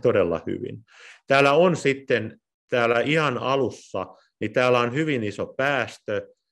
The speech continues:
koska siellä havohakkuun jälkeen niin ei ole kasveja, puita sitomassa ja sieltä maaperästä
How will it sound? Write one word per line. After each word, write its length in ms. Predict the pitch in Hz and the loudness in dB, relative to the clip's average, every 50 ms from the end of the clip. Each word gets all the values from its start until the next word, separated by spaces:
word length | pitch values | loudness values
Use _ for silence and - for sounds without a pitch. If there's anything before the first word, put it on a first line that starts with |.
| _ _ _ _ _ _ - - - - | _ _ _ _ _ _ -20 -20 -20 -6
koska 440 | - 127 123 120 120 - - - 107 | 2 2 2 2 2 -2 -6 -8 -6
siellä 440 | - - 131 127 120 117 113 113 110 | -4 -2 0 0 2 0 0 -2 -2
havohakkuun 640 | 127 147 147 143 131 110 - - - 113 107 107 | -4 -4 -2 0 -2 -2 -2 -6 -10 -12 -8 -4
jälkeen 580 | 113 120 131 127 120 110 - - 110 104 101 101 | -2 -2 0 -2 -4 -6 -6 -8 -8 -8 -8 -8
niin 200 | 101 101 - - | -10 -10 -8 -6
ei 160 | 110 107 107 | -4 -4 -4
ole 120 | 101 101 - | -4 -6 -6
kasveja, 540 | - 131 135 139 135 - 117 107 104 101 92 - - | -4 -4 -4 -4 -6 -8 -8 -6 -6 -6 -6 -6 -6
puita 280 | 123 117 107 107 - | -6 -6 -6 -6 -8
sitomassa 640 | 87 - 147 156 151 143 127 113 110 104 - - - 107 | -10 -8 -10 -10 -6 -6 -6 -6 -6 -8 -10 -8 -8 -6
ja 80 | 101 | -6
sieltä 240 | 104 117 113 - 113 | -6 -6 -8 -8 -8
maaperästä 760 | 113 123 123 123 107 - - 95 95 87 - _ - 92 | -6 -4 -4 -4 -4 -4 -6 -6 -6 -8 -10 _ -10 -10